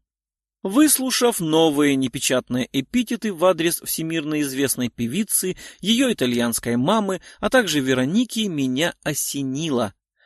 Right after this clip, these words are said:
А ведь битье каменных яиц молотком —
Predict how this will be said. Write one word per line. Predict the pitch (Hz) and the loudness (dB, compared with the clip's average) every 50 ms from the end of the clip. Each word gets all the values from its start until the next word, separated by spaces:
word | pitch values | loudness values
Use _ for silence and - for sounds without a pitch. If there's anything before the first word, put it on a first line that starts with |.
| _ _ _ | _ _ _
А | - 123 127 | 0 0 2
ведь | 123 143 156 - - - | 2 0 -2 -4 -6 -10
битье | 113 107 143 165 - - 160 170 185 170 135 | -8 -6 -6 -6 -6 -6 0 2 4 4 4
каменных | - - 156 147 127 123 120 117 120 117 - - | 2 0 2 2 2 2 0 0 0 -2 -4 -4
яиц | - 123 117 117 165 220 247 - - - | -4 0 0 0 0 0 0 0 0 0
молотком — | 131 120 117 120 117 - - 233 254 262 247 - | 0 -2 -2 -2 -4 -2 0 2 2 2 2 -2